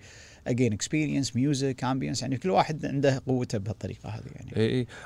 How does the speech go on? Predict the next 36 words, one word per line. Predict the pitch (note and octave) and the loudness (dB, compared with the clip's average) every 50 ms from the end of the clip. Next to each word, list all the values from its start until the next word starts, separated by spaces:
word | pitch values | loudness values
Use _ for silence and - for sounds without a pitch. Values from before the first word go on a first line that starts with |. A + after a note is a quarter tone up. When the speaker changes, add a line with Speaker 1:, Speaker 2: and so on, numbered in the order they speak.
| - | 4
Speaker 2:
على | - A2 B2 B2+ | 8 10 10 10
طاري | B2 - C#3 C#3+ C#3 C#3 C3+ - | 10 10 10 10 10 10 8 6
الحين | - B2+ C3 C#3+ C#3 B2+ A#2 A2+ | 4 4 6 6 6 6 6 4
بت-، | A#2 - - - | 4 2 4 4
بتكلم | A#2 - - - C3+ C3 A#2+ | 4 4 6 6 6 6 8
عن | G#2 G#2+ G#2+ | 6 8 8
الأمبيانس | G#2+ A2 G#2+ F#2 F#2 A2+ A#2 A2+ A2 A2 G#2+ G2 G#2 | 8 6 6 6 6 6 8 8 8 6 6 6 4
ميوزك، | G#2+ A2 A2 G2 G2 - | 4 4 4 4 2 -2
هالسوالف، | G#2 - - G#2 G2+ A2 | -2 2 2 2 4 4
بس | A2 G#2+ - | 2 4 4
الحين | A2+ G#2+ B2+ B2 - | 4 2 2 0 2
بس | - C3+ D3 - - | 2 2 4 4 4
على | A#2 C#3 D3 C#3+ C3 - | 4 4 4 4 2 0
شغلة | - - D3 D3 C#3+ | 2 2 4 6 6
واحدة | C3 C3 B2+ A2 A2 | 6 4 4 4 2
بالأورجانيك. | G2 G2+ G#2 G#2 G#2 G2+ A2 G2 E2+ E2+ - - - - - - - | 4 6 6 4 4 4 2 2 0 -2 -8 -12 -18 -16 -12 -2 2
Speaker 1:
إي. | C#3 B2 G2+ - - - - - - - - - - - - - - | 2 2 2 0 -6 -18 -20 -20 -20 -20 -20 -20 -20 -20 -20 -16 -6
Speaker 2:
هاك | - D3 D3 | -4 -4 -2
بس | C#3 C#3 - | -2 -2 4
قاعد | - D#3 C#3+ | 6 6 8
أسولف | C#3+ E3 D3+ B2+ | 8 8 6 8
في | - | 8
واحد | C#3+ C#3+ B2+ A#2+ | 8 8 8 6
من | B2+ C3 | 6 6
ربعي | D3 D3+ D3 | 6 6 6
قاعد | C3+ A#2 A2+ | 4 4 2
يقول | A#2+ A2+ C#3+ C#3+ | 2 2 2 2
لي | C#3+ | 4
الأورجانيك | B2+ G#2 B2+ B2+ D3 C#3+ C3 - | 2 4 4 4 4 2 2 4
بالكويت | A#2+ A#2 - D#3+ E3 E3 - - - - - - - | 2 4 6 6 4 4 4 -4 -10 -12 -14 -2 4
أغلى | - E3 G3+ G3 F#3 F3 E3+ D#3+ D#3 E3 F#3+ A#3 C4+ F4 - - - - | 6 8 8 6 4 2 2 4 6 8 8 6 4 0 -6 -14 -12 -4
من | - C#3+ F3 G3+ | 2 4 4 4
الأورجانيك | G3 - - D#3 D3+ D3 D3 C#3+ D#3+ D#3+ D3+ - C3+ | 4 0 2 4 6 6 6 6 6 4 4 4 4
برا | B2 A2 A2 | 4 6 6
بأمريكا. | G2+ G#2 G2+ G2 G2 - B2 A#2+ | 6 4 4 2 2 2 2 0
Speaker 1:
طبعًا، | A2+ A2+ B2 | 0 -2 -4